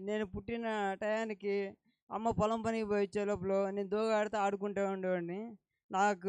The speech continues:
ఇద్దరు అక్కలు. రెండో అక్క ఏం చేసిందంటే బుడ్లో కిరోసిన్ పోతుంటే పెద్ద అక్కాయి, చిన్న అక్కాయి దొర్లిచ్చేసింది.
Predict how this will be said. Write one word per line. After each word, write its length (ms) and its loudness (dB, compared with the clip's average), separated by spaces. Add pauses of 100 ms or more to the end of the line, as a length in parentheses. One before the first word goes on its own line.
ఇద్దరు 200 2
అక్కలు. 360 2 (600)
రెండో 240 2 (160)
అక్క 160 -4 (480)
ఏం 140 2
చేసిందంటే 600 0
బుడ్లో 400 0 (140)
కిరోసిన్ 460 0
పోతుంటే 320 0
పెద్ద 200 0
అక్కాయి, 420 0 (540)
చిన్న 240 0
అక్కాయి 280 2
దొర్లిచ్చేసింది. 720 0